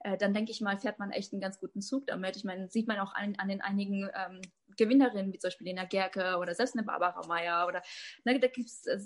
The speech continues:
ähm, Sarah Noro. Ich meine, die hat eine ganz andere Richtung eingeschlagen, auch mit ihrer Charity-Geschichte und so. Und, ne, so, äh, da gibt's echt ein to-,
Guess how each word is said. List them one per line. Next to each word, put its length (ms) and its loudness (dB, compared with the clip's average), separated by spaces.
ähm, 180 2
Sarah 320 0
Noro. 460 0
Ich 120 -4
meine, 140 -2
die 80 0
hat 80 0
eine 160 -2
ganz 220 0
andere 520 0
Richtung 280 -2
eingeschlagen, 640 -4
auch 80 -8
mit 180 -2
ihrer 300 -4
Charity-Geschichte 920 -2
und 80 -4
so. 300 0
Und, 180 -6
ne, 240 6
so, 220 6
äh, 100 2
da 100 6
gibt's 240 4
echt 260 2
ein 320 0
to-, 120 2